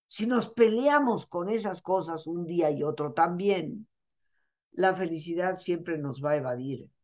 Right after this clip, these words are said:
Recordando parte de lo que decíamos desde el inicio de esta pequeñísima serie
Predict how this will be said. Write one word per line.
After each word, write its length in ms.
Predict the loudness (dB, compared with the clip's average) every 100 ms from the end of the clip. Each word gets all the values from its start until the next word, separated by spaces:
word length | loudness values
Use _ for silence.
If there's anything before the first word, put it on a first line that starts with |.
| _ _ _ _
Recordando 680 | -6 -2 0 2 4 2 2
parte 280 | 2 2 4
de 120 | 6
lo 140 | 4 0
que 140 | 0
decíamos 640 | -2 -4 -4 -2 -2 -4
desde 220 | -6 -4 -4
el 100 | -4
inicio 680 | -6 -8 -6 -4 -4 -6 -16 _ _ _
de 80 | -4
esta 300 | 0 0 0
pequeñísima 800 | -4 -4 -4 -2 -4 -6 -8 -8
serie 640 | -4 0 0 0 -2 -4